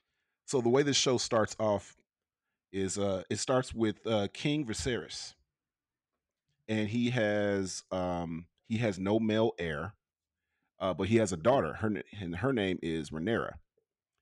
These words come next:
Speaker 1: He also has a brother, a younger brother. His, his brother's name is Daemon. And so, uh, King Viserys, he, his wife,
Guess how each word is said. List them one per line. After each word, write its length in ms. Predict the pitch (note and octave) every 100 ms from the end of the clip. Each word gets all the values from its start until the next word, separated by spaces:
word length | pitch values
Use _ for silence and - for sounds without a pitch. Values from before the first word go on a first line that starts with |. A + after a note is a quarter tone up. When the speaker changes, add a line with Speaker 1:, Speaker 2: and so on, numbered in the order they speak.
| _
Speaker 1:
He 100 | A2+
also 240 | A2+ A#2+ A#2
has 180 | G#2+ G#2+
a 40 |
brother, 540 | G2 B2 G2 D2 E2+ - _ _ -
a 60 |
younger 240 | G2 G#2 G2+
brother. 380 | F2+ F#2 E2 E2+
His, 200 | G2 G2 _ -
his 160 | E2
brother's 280 | E2 F#2 E2
name 160 | D#2+ D#2+
is 80 | E2
Daemon. 360 | A#2+ A2 A#1 _ _ _ _ _ _ _ _ -
And 240 | F#2 F#2 F2+
so, 560 | - G2+ G2 F#2+ F2 -
uh, 280 | F#2+ F#2 E2+
King 260 | C3 C3
Viserys, 540 | B2 - D#3+ B2 G2+ -
he, 600 | - C3+ B2+ A#2+ A2 -
his 260 | A#2 A#2+ G#2
wife, 480 | G#2 B2 A2 -